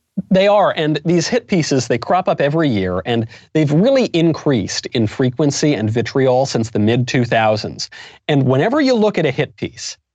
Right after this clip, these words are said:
what's the first question you gotta ask? The first question is, what are the sources?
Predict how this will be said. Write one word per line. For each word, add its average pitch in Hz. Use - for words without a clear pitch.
what's 175
the 269
first 175
question 143
you 117
gotta 104
ask? -
The 127
first 214
question 175
is, 101
what 151
are 262
the 196
sources? -